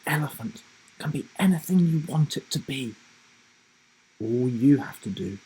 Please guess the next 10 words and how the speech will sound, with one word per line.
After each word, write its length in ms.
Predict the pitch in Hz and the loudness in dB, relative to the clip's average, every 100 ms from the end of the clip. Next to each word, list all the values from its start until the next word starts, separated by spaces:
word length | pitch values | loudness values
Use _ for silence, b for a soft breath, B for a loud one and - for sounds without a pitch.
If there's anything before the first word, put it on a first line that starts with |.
| _ _ _ - | _ _ _ -12
is 120 | - | -12
believe. 680 | - 104 110 117 107 95 - _ _ _ _ _ _ _ _ _ _ _ _ - | -8 -8 -4 -4 -4 -6 -12 _ _ _ _ _ _ _ _ _ _ _ _ -10
You're 140 | 95 - | -10 -8
ready. 240 | - - - - _ _ _ _ _ _ _ _ _ | -10 -12 -16 -20 _ _ _ _ _ _ _ _ _
You're 180 | - 156 - _ - | -14 -14 -14 _ -14
finally 480 | - 196 180 156 160 | 4 6 6 6 6
ready. 400 | 156 220 - 175 _ _ _ _ _ _ _ _ _ _ _ _ _ | 4 0 -4 -10 _ _ _ _ _ _ _ _ _ _ _ _ _
She 200 | - - | -8 -4
released 420 | 117 117 139 131 - | 0 2 2 0 -4
him 200 | 104 | -6